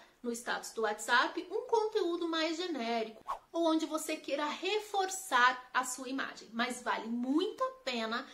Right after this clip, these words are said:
você utilizar também como estratégia o status do WhatsApp. E se você gostou deste conteúdo, eu peço que você deixe seu likezinho aqui. Se você ainda não se inscreveu no meu canal,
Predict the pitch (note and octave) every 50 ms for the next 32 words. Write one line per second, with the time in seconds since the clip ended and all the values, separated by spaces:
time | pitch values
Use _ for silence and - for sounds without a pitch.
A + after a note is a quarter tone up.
0 | - - _ A3+ A3+ B3+ B3+ B3+ - - C4 B3+ C#4 F4 F4 - G4+ G4 G#4 F#4
1 | - - A3 A3 A3+ - - - - F#4+ G4+ A4 A4 F#4+ B3 A#3+ A#3 C4+ D4+ D4
2 | - - E4 F4 G4+ G#4+ G#4+ F#4 C#4+ C4+ C4 - - C#4+ D4 D#4 D4+ - - A#3
3 | A3 A3 A3 A3 A3 C4+ C#4 - - - - - - F4+ F#4 F#4+ F#4 - - -
4 | A3+ G#3 G#3+ A3 - - A#3+ - - - - _ _ - C4+ C4+ A#3 A#3 A#3 -
5 | - A#3+ - - - - - - - - _ _ _ - - - _ _ _ -
6 | G#4+ G#4+ G#4+ A4 G#4 G#4+ G#4+ - G4+ G4 G4+ G#4 G#4+ - - G#4 F#4+ F#4+ F#4+ F4
7 | - D#4 D#4 D#4 - - - D#4 D#4 D#4 D#4+ F#4 E4+ D4 D4+ C#4 C#4+ C#4 C#4+ C#4
8 | B3 B3 B3 - - A3+ A#3 A#3 A#3 - G#3+ - A3+ A#3 - - - B3 A#3 A3
9 | G#3 G#3 G#3 - A#3+ A3 A3 A#3 A#3 C4 D4+ D4 - C4+ B3+ - A#3 A#3 A#3+ -
10 | C4+ B3 B3 A#3+ A#3 A#3 A#3+ B3+ D4 F#4+ A4 A4+ - - G#4 G4 F#4+ - G4+ F#4
11 | F4+ E4+ - C#4+ C4+ B3+ C4 C4 B3+ B3 A#3+ B3+ C4 C4+ D4 D4 - - D#4 D4
12 | C4 A#3+ A3+ A3 A3 A3 A3+ -